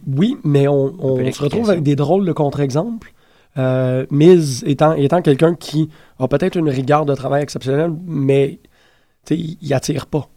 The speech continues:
Speaker 1: Il attire pas du tout l'œil. Euh, il, en fait, il, pour, on, on, il est rendu à avoir fait le tour du carrousel. Ah, que peut-être avec lui. Ah, peut-être avec lui.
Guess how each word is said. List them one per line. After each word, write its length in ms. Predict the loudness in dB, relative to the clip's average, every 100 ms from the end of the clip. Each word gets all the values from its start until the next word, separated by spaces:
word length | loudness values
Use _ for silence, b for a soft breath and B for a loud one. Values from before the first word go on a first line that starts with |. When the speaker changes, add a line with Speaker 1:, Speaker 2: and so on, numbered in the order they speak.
| _ _
Speaker 1:
Il 80 | -6
attire 220 | -4 -4
pas 140 | 0 0
du 180 | -2
tout 140 | -2 2
l'œil. 500 | 2 2 0 -4 -8 b b b b
Euh, 380 | -2 0 0 -2 -4
il, 100 | -4
en 60 |
fait, 160 | -2 -4
il, 100 | -6
pour, 320 | -8 -6 -6 -6 -12 -14 -2
on, 120 | -2 0
on, 200 | -2 -2 -6 _ _ _
il 240 | -2 2 2
est 80 | 2
rendu 520 | 4 4 2 0 0
à 160 | 0
avoir 280 | 0 0 -2
fait 140 | -2 -2
le 100 | 0
tour 180 | 0 -2
du 60 |
carrousel. 640 | 0 -2 0 -4 -2 -2 -4 -12 b b b _
Ah, 80 | 0
que 100 | 0
peut-être 320 | 0 -2 0
avec 220 | -2 -2
lui. 180 | -6 -8
Ah, 120 | -4 -4
peut-être 280 | -2 -2
avec 200 | -2 -4
lui. 140 | -6